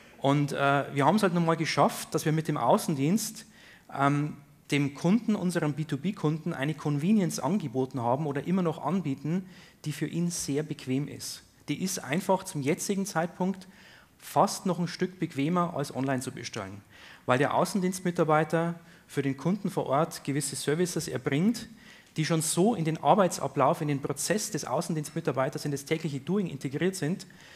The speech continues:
dass der E-Commerce schon fast ein bisschen aufwendiger ist. Nichtsdestotrotz, ähm,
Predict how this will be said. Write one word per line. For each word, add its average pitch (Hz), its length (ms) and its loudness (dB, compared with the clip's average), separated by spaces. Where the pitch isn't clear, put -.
dass 131 140 -2
der 135 160 -2
E-Commerce 185 440 0
schon 147 100 -2
fast 170 300 0
ein 156 80 -4
bisschen 160 240 -2
aufwendiger 117 560 -4
ist. - 240 -18
Nichtsdestotrotz, 180 880 4
ähm, 151 380 4